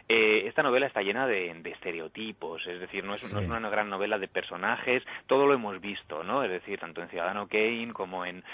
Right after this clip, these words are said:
Speaker 1: como en Twin Peaks y en tantísimas otras referencias. De hecho, yo tengo la teoría, eh, que lo apuntaba en el artículo después en los comentarios, porque me di cuenta después al escribirlo, que todo es una, es una parodia de Lolita. De lo que queréis después podemos, podemos hablar sobre esto.
Speaker 2: Ah, sí,
Speaker 1: Pero
Speaker 2: sí.
Speaker 1: realmente el gran, el gran juego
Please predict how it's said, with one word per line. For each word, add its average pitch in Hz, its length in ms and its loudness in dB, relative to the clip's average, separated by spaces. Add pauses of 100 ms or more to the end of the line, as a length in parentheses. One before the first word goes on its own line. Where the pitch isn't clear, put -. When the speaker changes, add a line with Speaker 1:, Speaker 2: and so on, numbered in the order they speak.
(240)
Speaker 1:
como 98 380 2
en 98 240 -4
Twin 120 220 -2
Peaks 123 260 -2
y 117 40 0
en 95 100 -4
tantísimas 98 640 -4
otras 104 180 -2
referencias. 113 640 0
De 104 120 -4
hecho, - 160 -2
yo 98 120 -4
tengo 110 180 -2
la 101 100 4
teoría, 110 500 2 (320)
eh, 110 140 6
que 107 100 0
lo 101 80 4
apuntaba 107 400 2
en 107 80 0
el 104 40 2
artículo 101 380 -2
después 104 240 -4
en 104 80 -6
los 98 100 -6
comentarios, 110 580 0
porque 95 180 -10
me 92 100 -6
di 95 80 -4
cuenta 95 220 -4
después 95 240 -4
al 95 140 -4
escribirlo, 101 460 0 (240)
que 110 120 2
todo 135 180 2
es 160 80 -4
una, 113 240 4
es - 140 -4
una 123 100 0
parodia 117 320 2
de 113 80 2
Lolita. 98 460 -4 (120)
De - 80 -18
lo 55 140 -14
que - 80 -20
queréis 98 260 -4
después 104 300 -4
podemos, 95 400 -4
podemos 95 260 0
hablar 98 220 0
sobre 95 240 0
esto. - 180 -4
Speaker 2:
Ah, 147 160 6
sí, - 140 2
Speaker 1:
Pero 139 160 10
Speaker 2:
sí. 156 60 8
Speaker 1:
realmente 156 560 6
el 156 80 4
gran, 135 260 4
el 117 160 0
gran 147 220 2
juego 139 240 4